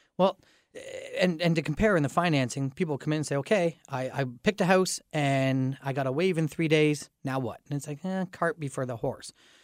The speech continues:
So let's talk about that in a little more and give these listeners one good example of, of what, uh, you know, we've came across as far as, you know, needing financing and, and inspection. So we'll be right back shortly with Michael Mullis from Mortgage Teacher. Again, that's mortgage teacher dot com,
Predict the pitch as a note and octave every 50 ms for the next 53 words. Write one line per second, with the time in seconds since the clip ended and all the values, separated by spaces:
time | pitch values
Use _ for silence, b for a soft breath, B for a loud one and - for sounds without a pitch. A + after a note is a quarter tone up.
0 | b b b - - A3+ A#3+ D4+ D4+ - - D4+ D4+ - B3 C4 F#3+ E3+ E3+ E3
1 | E3+ D3 D3 D3+ D#3 D3 D3 D3 D3 C#3+ C#3+ C#3+ C3+ C3 D#3+ A3 F#3+ F3 F#3 F3
2 | - - D3 C#3+ C#3 D3+ D#3 E3 D#3 D#3+ D3 C#3 B2 C3+ D3 D#3 D3+ C#3 C#3+ D3
3 | C3+ B2 A#2 B2 C3 C3 C3+ - - B2+ A#2+ A2+ b b b b b b _ -
4 | C#3 C3 C3 C#3+ C#3 C3+ - D3+ C#3 C3 C3 C#3 C3+ C#3 C#3+ - - D3+ C#3 B2+
5 | A#2+ - - A#2+ A#2 A#2 - - C3 A#2+ - - B2+ A#2 A#2 A#2 A#2 A2+ G#2+ -
6 | - C#3 B2+ B2 B2 C3 C3+ C3+ C3 B2+ A#2+ - - A#2+ A#2 A2+ A2+ A2 A2 -
7 | A#2 A2+ A2+ A2 A2 b b b b b b b - B2+ A#2+ A2+ - - B2+ A#2+
8 | - - A#2 A#2 - - A#2 A2 b b b b b b b _ - D3+ D3+ D#3
9 | C#3 C#3+ C#3 C3 C3+ C#3+ F3 A3+ - - F#3+ F#3+ F#3+ - - - E3+ D#3+ E3+ G3
10 | G#3+ G#3+ D#3 A#2+ - C3+ C#3 D#3+ F3 F3 - E3+ E3+ E3 D#3 D#3 D#3 E3 F#3 -
11 | - b b b b - - D3+ C#3+ C#3 D3 D#3 D#3+ D3 D3 C3 - - - G3
12 | F#3 - D3+ D#3+ F#3+ G3 E3 D3+ C3 C3 C3 D3 F#3+ F#3+ C3 A2+ - - B2+ B2+
13 | C3 C#3 C#3 C3 - - - C#3 C3+ - C#3+ C3+ C3 C3 C#3+ B2 C3+ B2 B2+ C3+
14 | - - B3+ B3 C#3 D#3+ G#3+